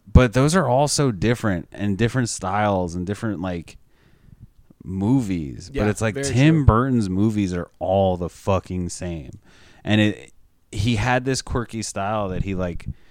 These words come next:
Speaker 1: was working on in the early nineties. Like, what you see it in Batman,
Speaker 2: Mm-hmm.
Speaker 1: you get it in Ed Wood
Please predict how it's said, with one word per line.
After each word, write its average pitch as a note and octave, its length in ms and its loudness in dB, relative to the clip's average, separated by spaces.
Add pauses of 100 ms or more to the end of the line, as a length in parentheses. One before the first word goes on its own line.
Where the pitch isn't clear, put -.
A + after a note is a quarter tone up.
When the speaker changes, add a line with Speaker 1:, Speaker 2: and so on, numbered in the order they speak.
(320)
Speaker 1:
was F#2 180 2
working F#2+ 480 -2
on B2 260 2
in B2 100 2
the B2 100 0
early A#2+ 340 0
nineties. B2 560 0
Like, F#2 160 -4
what G2 160 -2
you G2+ 100 -6
see A2+ 400 -2
it G2 60 -4
in G2+ 160 -2
Batman, G2 800 -2 (240)
Speaker 2:
Mm-hmm. D3 380 -10 (240)
Speaker 1:
you G#2 180 -2
get G#2 200 2
it G#2+ 120 2
in G2+ 160 2
Ed F#2+ 260 0
Wood F#2 540 0